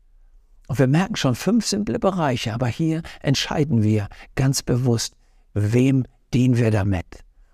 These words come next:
Und ich wünsche dir heute, dass du am Ende deines Lebens hören wirst, dass Gott zu dir sagt: "Mein treuer Knecht, meine, meine treue Mitarbeiterin, du warst mit dem, was ich dir anvertraut, traut habe,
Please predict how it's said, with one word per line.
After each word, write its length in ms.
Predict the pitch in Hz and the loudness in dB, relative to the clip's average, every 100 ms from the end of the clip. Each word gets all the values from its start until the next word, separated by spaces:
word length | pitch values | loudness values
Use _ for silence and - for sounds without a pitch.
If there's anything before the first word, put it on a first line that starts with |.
| - | -14
Und 160 | 135 165 | -6 -4
ich 240 | 151 - | -4 0
wünsche 240 | 151 156 | 0 2
dir 200 | - 131 | 0 0
heute, 360 | 143 131 - 113 - - _ | 0 0 0 -2 -4 -20 _
dass 160 | 135 - | -2 2
du 120 | 156 | 2
am 140 | 127 - | 2 -2
Ende 320 | - 196 160 | 0 2 2
deines 340 | 135 120 117 123 | 0 0 0 0
Lebens 480 | 131 147 127 - | 0 2 0 0
hören 360 | 143 135 131 113 | 2 2 2 2
wirst, 340 | 123 113 - - - - - | 0 0 -4 -12 -20 -18 -8
dass 180 | - | -4
Gott 200 | - - | -2 -2
zu 140 | - 131 | 0 2
dir 160 | 117 | 2
sagt: 320 | 113 120 113 - | 2 0 0 2
"Mein 240 | 113 113 | 2 2
treuer 460 | - 143 123 131 120 | -2 0 2 2 -2
Knecht, 460 | - 143 123 - | -4 -2 -2 0
meine, 300 | 113 117 113 107 _ _ _ - | 0 2 2 -2 _ _ _ -4
meine 300 | 120 117 113 | 2 2 2
treue 440 | - - 131 127 | -2 0 2 4
Mitarbeiterin, 1000 | 113 131 139 - 120 117 117 123 113 107 - _ _ _ | 4 4 2 0 0 0 2 2 2 0 -2 _ _ _
du 200 | - 117 | 0 2
warst 380 | 120 143 135 - - - | 2 0 -2 -4 -12 -6
mit 220 | 131 123 | -2 -2
dem, 240 | 135 143 131 | 0 2 2
was 160 | 131 | 2
ich 100 | 120 | 0
dir 160 | - 120 | 0 2
anvertraut, 640 | 127 113 113 - 117 123 - - - - | 2 0 -2 0 2 2 0 -10 -20 -12
traut 360 | - 123 127 113 | 0 2 2 0
habe, 200 | 110 | -2